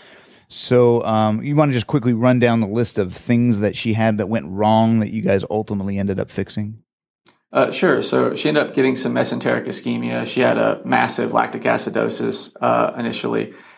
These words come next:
Speaker 2: So ended up having to have some abdominal surgeries, um, ended up, um, having a partial leg amputation because of low flow.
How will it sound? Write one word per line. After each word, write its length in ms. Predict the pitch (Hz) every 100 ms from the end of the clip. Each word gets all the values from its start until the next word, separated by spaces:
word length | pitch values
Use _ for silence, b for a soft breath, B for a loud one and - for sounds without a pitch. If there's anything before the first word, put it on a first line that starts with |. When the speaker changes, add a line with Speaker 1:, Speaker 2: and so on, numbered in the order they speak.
| B
Speaker 2:
So 280 | - 127 117
ended 160 | 135
up 100 | 127
having 280 | - 120 120
to 60 | 117
have 160 | 117
some 120 | - 120
abdominal 380 | 117 117 120
surgeries, 800 | 117 120 117 113 117 - 113 - 123
um, 380 | 120 117 113 -
ended 220 | 131 131
up, 340 | 127 120 - b b b -
um, 560 | 123 120 120 120 - _ -
having 320 | 127 127 123
a 40 |
partial 360 | - 127 120 127
leg 220 | 123 120
amputation 600 | 127 117 117 120 123 123
because 300 | 123 - 117
of 100 | -
low 180 | 123 120
flow. 500 | - 123 120 117 -